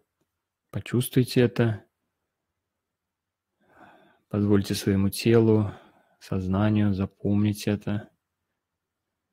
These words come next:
И затем мы перемещаем внимание в область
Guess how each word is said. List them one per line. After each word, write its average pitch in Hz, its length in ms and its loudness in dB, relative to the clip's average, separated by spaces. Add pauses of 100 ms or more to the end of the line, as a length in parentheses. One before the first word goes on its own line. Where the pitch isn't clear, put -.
(1600)
И 165 120 4
затем 147 420 6
мы 123 200 6
перемещаем 120 800 2
внимание 101 720 0 (140)
в 104 100 -6
область - 640 -8